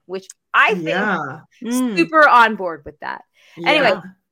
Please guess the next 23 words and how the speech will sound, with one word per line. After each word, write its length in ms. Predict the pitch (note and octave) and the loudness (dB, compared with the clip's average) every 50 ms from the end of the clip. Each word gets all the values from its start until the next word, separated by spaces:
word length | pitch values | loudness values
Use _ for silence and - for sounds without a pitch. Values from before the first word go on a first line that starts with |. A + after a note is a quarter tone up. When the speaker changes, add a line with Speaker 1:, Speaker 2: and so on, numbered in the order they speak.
| _ _ _ _ _ _ - | _ _ _ _ _ _ 0
Speaker 1:
um, 420 | - A#3+ A#3 A3 G#3 G3 G3 - | 2 4 6 6 4 2 0 -4
so 240 | G#3+ - - B3+ A#3+ | -8 -4 -2 -2 -2
he 140 | A3 B3+ B3+ | -2 -4 -4
references 460 | A3 A#3+ A#3+ A#3 B3 C4 A#3+ B3 A#3 | 0 0 0 0 -2 -8 -10 -10 -12
the 80 | G#3 A3+ | -12 -12
character 880 | - - A#3+ G#3+ G#3+ G#3 G3 _ G#3+ G3+ G3 G3 F#3+ F#3 F#3+ F#3+ G3+ - | -10 -8 -6 -6 -6 -6 -8 _ -8 -6 -6 -4 -4 -6 -6 -8 -12 -16
when 280 | - G3+ G3+ G3 F#3+ F#3 | -14 -12 -10 -10 -10 -10
yelling 440 | F3 F#3 G3 G3 G3 G3 F#3+ F#3+ F#3+ | -8 -6 -6 -6 -6 -8 -10 -12 -12
to 200 | - G#3 - - | -14 -12 -8 -8
Evelyn 340 | F#3+ F3 F3+ F#3+ F#3 F3+ F3 | -8 -8 -8 -10 -12 -12 -12
to 80 | F3+ | -16
snap 420 | F3 - - - G3 F3+ F3 E3+ - - | -18 -20 -16 -10 -8 -8 -8 -8 -10 -10
out 220 | - E3 E3 D#3+ | -8 -8 -6 -8
of 140 | D#3+ D3 - | -10 -14 -14
it. 340 | D#3 D#3+ E3+ - - - _ _ _ _ _ _ | -14 -14 -14 -18 -20 -20 _ _ _ _ _ _
Um, 300 | F#3 F3+ E3+ E3 D#3+ E3+ | -8 -6 -6 -6 -8 -8
the 40 | F3 | -8
Speaker 2:
What 80 | C4+ D4 | -6 -6
does 80 | D#4 E4+ | -6 -6
Speaker 1:
scene 120 | G#4 G#4 | -6 -8
Speaker 2:
he 60 | - F#4 | -8 -10
Speaker 1:
plays, 300 | - G#3 - G4 F#4+ F#4+ | -12 -12 -10 -10 -10 -10
Speaker 2:
say? 260 | F4 B3+ G3 F#3+ F#3 | -8 -8 -8 -10 -10